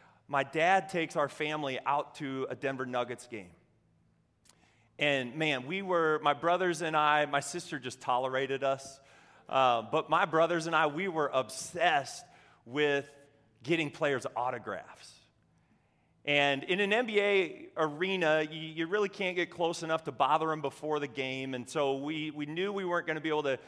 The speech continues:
meet Dikembe Mutombo. We weren't gonna be able to get his autograph before the game started. But afterwards, I,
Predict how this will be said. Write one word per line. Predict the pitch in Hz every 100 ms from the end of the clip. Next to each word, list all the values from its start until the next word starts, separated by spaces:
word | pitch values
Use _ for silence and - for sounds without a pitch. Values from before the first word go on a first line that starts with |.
| - -
meet | 120 151 185 143
Dikembe | 147 175 175 165 165
Mutombo. | 147 - 147 139 135 135
We | 139
weren't | 165 180
gonna | 180 160
be | 160
able | 156
to | 139
get | 123 156 165
his | 170 156 147
autograph | 143 147 143 139 135 -
before | 127 - 139 143
the | 143
game | 143 143 123
started. | - 135 131 123 - - - - _
But | 151 -
afterwards, | 196 226 - 156 120 104 135 156 - - _ _ _ _ _ _ _ _ -
I, | 143